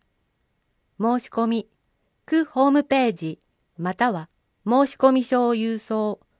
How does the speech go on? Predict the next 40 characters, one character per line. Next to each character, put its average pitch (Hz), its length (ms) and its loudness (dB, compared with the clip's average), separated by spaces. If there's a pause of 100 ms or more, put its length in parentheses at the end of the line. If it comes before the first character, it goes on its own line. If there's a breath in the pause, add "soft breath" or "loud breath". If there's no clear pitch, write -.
(680)
郵 254 260 0
便 269 240 0
番 262 300 0
号 160 340 -8
一 185 200 -14
三 254 340 -2
二 220 100 0
の 180 120 -4
八 214 360 -8
五 226 260 2
零 160 220 -6
一。 160 380 -14 (840)
住 269 200 -2
所 175 160 -4
不 170 180 -10
要。 165 360 -6 (800)
広 294 240 8
報 294 180 4
課 277 160 0
シ - 120 -16
テ 262 140 -2
ィ 262 40 -4
プ 262 140 -4
ロ 269 140 2
モ 262 180 2
ー - 20 -4
シ 262 120 -2
ョ 254 80 2
ン 254 80 0
係。 180 480 -4 (1400)
持 190 180 -6
参、 220 400 -2 (720)
区 - 140 -6
役 277 260 0
所 185 140 -2
三 202 340 -4
階 196 300 -4
一 180 260 -8
番 170 380 -4
で。 151 260 -12